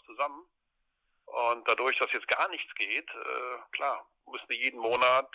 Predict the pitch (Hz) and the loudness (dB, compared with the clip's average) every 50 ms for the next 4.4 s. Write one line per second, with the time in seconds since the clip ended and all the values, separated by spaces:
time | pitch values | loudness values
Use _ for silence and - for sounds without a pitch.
0 | - - - 123 127 123 123 127 120 117 117 123 123 - - - - - 135 131 | -10 -8 -4 -4 -2 0 0 0 0 0 2 2 2 2 2 0 0 0 0 0
1 | - - - - 175 170 - - 117 - - - - _ _ _ _ _ _ _ | 0 -2 -2 -4 -8 -6 -2 -2 -2 -2 -4 -10 -20 _ _ _ _ _ _ _
2 | - - - _ _ - - 113 110 - 113 117 120 120 117 110 101 101 107 110 | -14 -14 -14 _ _ -4 -2 -2 0 0 4 4 4 4 4 0 0 2 2 2
3 | 123 117 123 - - 127 127 135 123 - 123 117 113 123 123 123 123 120 120 117 | 0 -2 -8 -6 -4 -6 -6 -6 -2 0 0 0 4 4 4 4 4 2 -4 -4
4 | 113 - - - - - - | -4 -4 -4 -4 -6 -8 -10